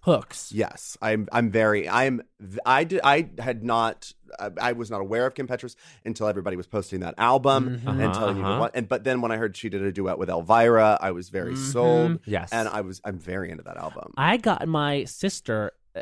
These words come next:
Speaker 1: and her friends into Kim Petras. I was, I just, like, did this experiment. Like, it was, like, two months ago. It was, like, the late summer, and, like,
Speaker 3: You're like, "Does this
Speaker 1: I was
Speaker 3: appeal to
Speaker 1: with
Speaker 3: all
Speaker 1: them,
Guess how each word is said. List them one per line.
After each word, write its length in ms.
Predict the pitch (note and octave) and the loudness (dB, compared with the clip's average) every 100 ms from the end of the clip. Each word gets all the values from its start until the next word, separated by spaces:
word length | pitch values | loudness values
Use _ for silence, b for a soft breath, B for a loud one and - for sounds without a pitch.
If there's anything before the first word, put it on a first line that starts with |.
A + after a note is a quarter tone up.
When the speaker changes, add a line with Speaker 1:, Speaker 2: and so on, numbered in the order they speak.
| - | -6
Speaker 1:
and 100 | C3+ | -4
her 180 | C3+ F3+ | 0 0
friends 440 | - C3 A#2 A#2+ | 0 -4 -4 -4
into 240 | D#3+ C#3+ D3 | -4 -4 -4
Kim 240 | - C#3 | -2 -4
Petras. 420 | C#3 C3 - A#2+ - | -2 -6 -4 -6 -4
I 100 | C#3+ | -2
was, 180 | C#3 - | -2 -4
I 100 | D#3 | -4
just, 180 | G3+ G3+ | -4 -4
like, 140 | F#3 | -2
did 160 | E3 D3+ | -2 -2
this 140 | D3 | -6
experiment. 720 | - - - D3 C#3 B2+ A2+ | -10 -12 -2 2 2 0 -6
Like, 140 | C3 C3 | -8 -6
it 20 | |
was, 100 | C#3 | -6
like, 140 | C#3 | -6
two 160 | - G3 | -4 -2
months 240 | F#3 D#3+ | 0 -2
ago. 100 | D3 | -4
It 40 | C3+ | -4
was, 80 | B2+ | -4
like, 120 | B2+ | -6
the 80 | B2+ | -6
late 240 | C3+ C#3+ | -4 -4
summer, 320 | - C#3 C3 | -6 -6 -4
and, 140 | B2 B2 | -4 -4
like, 180 | A#2+ A2 | -6 0
Speaker 3:
You're 100 | A#2 | 0
like, 160 | A2 | 4
"Does 180 | B2 A#2 | 6 6
this 100 | C#3+ | 6
Speaker 1:
I 120 | D#3 | 6
was 140 | F#3+ B2+ | 6 8
Speaker 3:
appeal 60 | |
to 20 | A#2 | 8
Speaker 1:
with 60 | G#3 | 8
Speaker 3:
all 60 | |
Speaker 1:
them, 140 | A3 | 8